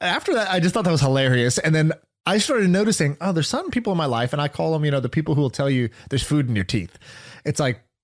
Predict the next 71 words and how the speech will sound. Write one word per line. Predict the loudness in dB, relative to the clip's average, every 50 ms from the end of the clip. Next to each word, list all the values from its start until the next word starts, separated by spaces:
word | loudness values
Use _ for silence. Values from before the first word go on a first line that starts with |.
| _ _ _ _ _ _ _ _ _ _ -2
there's | 0 0 2
two | 2 2 2
types | 2 2 2 2 0
of | 2
people. | 2 2 0 0 2
There's | 2 2 2
people | 2 2 2 2 4
who | 4 4 4
will | 4 4 2 0 -2 -8 -10
see | -4 -2 0 2 2 2 4 2
it | 2 0 -2 -6 _ -20 -20 -20 -20 -20 -10 -4
and | 0 0 2 2
not | 2 0 -2 -2
say | -2 0 2 2 2
anything. | 4 4 4 4 2 2 2 2
And | 2 2
then, | 2 2
you | 2 2
know, | 2 2
four | 0 0 0 0 2
hours | 2 2 2
later, | 4 4 4 4
you | 4 4
get | 4 4 4
home | 4 4 4 4
and | 4
you're | 4 4
like, | 2 2 2 2
"Bro, | 2 2 2 2 2 2 0 -2 -2
what | -2 -2 0 2
the | 2
hell? | 2 4 4 2 2
I | 2 2
had | 2 2 0 0
spinach | 0 0 2 2 2 2
in | 2
my | 2
teeth | 2 2 2 2
the | 4
whole | 2 2 2
time. | 2 0 0 2 2
Why | 2 2 2
didn't | 4 4 4 4
someone | 2 2 2 2 2
tell | 2 2 0 0 2
me?" | 2 2 0 0 -4 -8 -20 -20 -20 -20 -20 -20 -20 -12 _
And | -2 0 0
then | 2 2
there's | 2 2 2 0
the | 0
person | 2 2 2 2 4 4
who | 4 4
will | 4 4 2
cut | 2 2 2 2 2
you | 2
off | 2 0 0
and | 0
be | 2 2
like, | 2
"Yo, | 4 2
yo, | 2 2
yo, | 2 2 0 -2 -4 -8 -10 -4
you | 0 0 2
got | 2
a | 2
little | 2 2
something | 0 0 0 0
in | 0
your | 0 2
teeth | 2 0 0 0
here." | 0 -2 -2